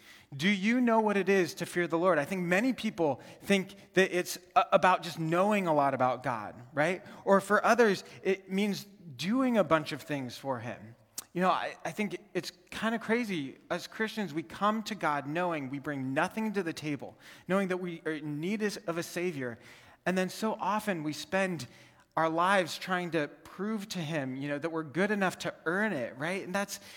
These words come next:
that's completely not what he desires for us. I, I, uh, get to disciple, um, guys in, in my job, and two of them, um, Moses and Josiah, I asked them recently, "Do you guys enjoy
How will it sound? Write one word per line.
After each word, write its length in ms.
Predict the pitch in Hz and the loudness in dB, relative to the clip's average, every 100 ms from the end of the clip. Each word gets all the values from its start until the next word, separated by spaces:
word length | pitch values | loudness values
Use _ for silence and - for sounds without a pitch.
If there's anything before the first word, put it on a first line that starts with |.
| - - | -20 -2
that's 260 | 196 196 - - - | 0 0 -10 -16 -6
completely 520 | 190 - 233 220 196 | -6 -2 -4 -2 -4
not 320 | 165 165 190 | 0 0 0
what 120 | 185 | -2
he 140 | 147 160 | -2 -4
desires 600 | 139 123 127 160 160 - | -2 -2 0 -2 -4 -8
for 260 | - 131 | -10 -10
us. 360 | 104 113 - - _ _ _ _ _ _ - - | -8 -12 -16 -18 _ _ _ _ _ _ -16 -2
I, 220 | 151 156 - | 2 2 2
I, 240 | 147 147 147 | 2 4 4
uh, 140 | 135 | 0
get 200 | 135 165 | -2 -6
to 60 | 151 | -6
disciple, 680 | 143 - 151 143 147 139 131 139 | -10 0 0 2 0 0 -2 -6
um, 260 | 135 131 135 | -6 -6 -4
guys 320 | 135 139 127 | -2 0 -2
in, 140 | 139 - | -8 -8
in 160 | 143 131 | -8 -6
my 220 | 123 123 131 | -6 -6 -6
job, 300 | 131 131 131 | 0 0 -2
and 120 | 123 | -8
two 220 | - 175 | 0 0
of 140 | 185 | 4
them, 260 | 147 139 131 - - | 4 4 0 -8 -10
um, 320 | 135 123 113 113 - - - | -6 -4 -6 -12 -16 -16 -6
Moses 480 | 151 165 147 156 165 | 0 0 -2 -6 -6
and 140 | 147 | -6
Josiah, 640 | 131 127 143 131 131 113 - - - - | -6 -4 -2 0 0 -2 -8 -20 -20 -6
I 100 | - | 2
asked 320 | 160 160 185 - | 6 8 6 4
them 140 | 170 | -2
recently, 520 | 156 147 160 143 113 104 - _ _ | -2 -4 -6 -6 -6 -10 -20 _ _
"Do 140 | 127 147 | -12 -8
you 220 | 180 226 | -6 0
guys 400 | 240 247 247 - - | 2 2 0 -6 -6
enjoy 680 | 160 139 123 147 143 120 | -4 -4 -4 -2 0 -2